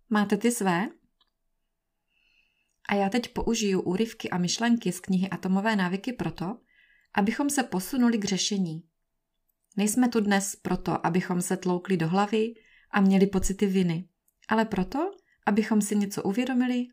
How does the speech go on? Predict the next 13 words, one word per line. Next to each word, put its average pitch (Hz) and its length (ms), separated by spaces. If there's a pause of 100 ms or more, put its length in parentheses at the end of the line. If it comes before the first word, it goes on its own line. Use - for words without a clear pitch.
a 175 100
posunuli 196 480
se - 140
o 165 100
malý 190 300
kousek 165 420
dál. 151 380 (1500)
James 240 340
v - 60
knize 214 300
uvádí 180 480
tyto 214 280
příklady 185 720